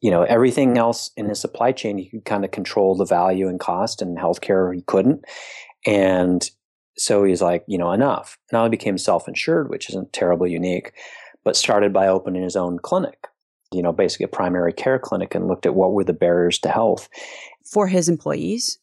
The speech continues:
Speaker 1: For his employees, yeah.
Speaker 2: Wow.
Speaker 1: And their family members. You know, he hired, of course, people who knew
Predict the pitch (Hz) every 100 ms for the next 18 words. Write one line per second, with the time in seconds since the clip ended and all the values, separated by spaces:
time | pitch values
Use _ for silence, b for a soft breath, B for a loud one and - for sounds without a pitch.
0 | - 143 165 165 131 120 - 107 107 117
1 | - - 95 101 - - 214 107 95 -
2 | 101 110 104 87 85 - - - B B
3 | B B B 165 123 120 98 95 92 95
4 | 95 - - 98 - 82 87 87 110 151
5 | 101 -